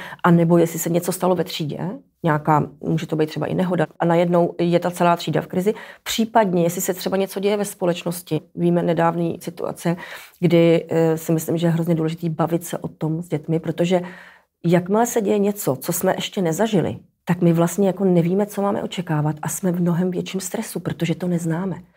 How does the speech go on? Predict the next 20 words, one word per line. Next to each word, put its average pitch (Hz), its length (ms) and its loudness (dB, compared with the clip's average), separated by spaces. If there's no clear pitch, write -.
To 196 100 6
neznámý 180 640 6
je 147 80 0
ten 175 240 2
největší 175 420 0
stresor. 180 540 -2
<laughs> - 580 -8
Z - 60 -2
mýho 208 200 6
pohledu 196 460 4
opravdu 190 420 2
hodně 185 320 0
silnej. 170 480 -2
To 175 100 0
znamená 180 360 4
prostě 180 300 -4
se 190 140 -2
bavit 185 360 2
o 165 120 -2
tom 156 280 -4